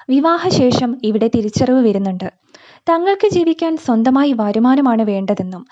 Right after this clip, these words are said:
മറ്റുള്ളവരുടെ കാൽച്ചുവട്ടിൽ യാതൊരു സ്വാതന്ത്ര്യവും വിലയുമില്ലാത്ത ജീവിതം എത്രത്തോളം നരകതുല്യമാണെന്നും നായിക വൈകിയാണെങ്കിലും തിരിച്ചറിയുന്നു.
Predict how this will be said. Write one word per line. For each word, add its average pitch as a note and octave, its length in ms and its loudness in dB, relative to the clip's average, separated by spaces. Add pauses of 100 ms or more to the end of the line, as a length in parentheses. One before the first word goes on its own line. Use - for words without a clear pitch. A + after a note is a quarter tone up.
(280)
മറ്റുള്ളവരുടെ F#4 720 2
കാൽച്ചുവട്ടിൽ B3+ 600 0
യാതൊരു B3+ 480 0
സ്വാതന്ത്ര്യവും A#3+ 760 0
വിലയുമില്ലാത്ത A3+ 680 2
ജീവിതം G3 420 -10 (440)
എത്രത്തോളം F4+ 640 0
നരകതുല്യമാണെന്നും A#3 960 0 (280)
നായിക C4+ 360 2
വൈകിയാണെങ്കിലും B3 800 2
തിരിച്ചറിയുന്നു. F#3+ 680 -4